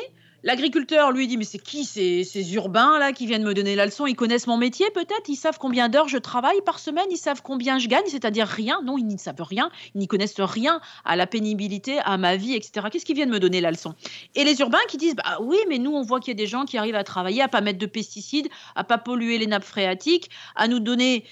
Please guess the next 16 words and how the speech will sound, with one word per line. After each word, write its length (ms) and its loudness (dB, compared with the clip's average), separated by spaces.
dans 320 4
l'assiette 640 0
des 260 -2
aliments 420 0
de 100 -6
qualité. 440 -2
Pourquoi 380 2
est-ce 140 -2
que 40 -4
tout 140 -6
le 60 -4
monde 140 -4
fait 160 -6
pas 120 -6
comme 180 -6
ça ? » 140 -4